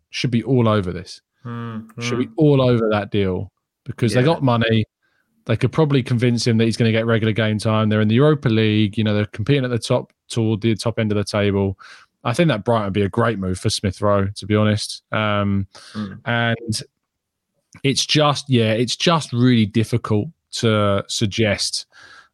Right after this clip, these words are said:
Speaker 1: that, that's, that's to kind of even quantify an idea that Smith Rowe should leave because, and when people say that, like, he's better than Havertz, I, I can't,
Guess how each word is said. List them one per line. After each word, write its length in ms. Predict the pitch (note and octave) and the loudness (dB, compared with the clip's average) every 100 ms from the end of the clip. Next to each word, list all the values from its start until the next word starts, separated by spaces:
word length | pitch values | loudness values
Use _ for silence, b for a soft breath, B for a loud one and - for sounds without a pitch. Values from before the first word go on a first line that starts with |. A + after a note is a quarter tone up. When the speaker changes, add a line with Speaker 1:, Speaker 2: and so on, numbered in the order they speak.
| - | -6
Speaker 1:
that, 360 | G#2+ G#2 - - - | -2 0 -2 -6 -4
that's, 300 | G#2+ - - | -2 -4 -4
that's 340 | A#2+ G2+ - | -4 -4 -6
to 180 | - A#2+ | -2 -2
kind 200 | - C3 | 0 2
of 40 | |
even 160 | B2+ B2 | 2 2
quantify 560 | A2+ C3 B2 A2 A#2 A2 | 2 0 0 0 0 2
an 60 | |
idea 300 | A2 G#2+ G#2+ | 2 2 2
that 140 | G#2 A2 | 0 -2
Smith 260 | - G2+ | -4 -4
Rowe 220 | A2+ G#2+ G2+ | 0 0 0
should 280 | - G2 | -2 -2
leave 300 | G2+ G2+ G2 | 0 2 0
because, 260 | G#2+ A2+ A#2 - B B B | -2 0 -2 -4 B B B
and 100 | D3+ | 2
when 80 | |
people 220 | D#3+ F3 D3 | 4 2 2
say 200 | D#3+ D3 | 2 2
that, 120 | C3+ | 2
like, 160 | C#3 | 2
he's 100 | B2 | 2
better 200 | A#2 - | 2 2
than 100 | C3 | 2
Havertz, 540 | A#2+ D3 D3 D3+ - - b b b - | 0 0 0 0 -2 -14 b b b -2
I, 160 | D3+ D3+ - _ _ _ _ _ - | 0 -2 -8 _ _ _ _ _ -4
I 120 | D3 D#3 | -2 0
can't, 520 | - G3 G#3 D#3 | 2 4 4 2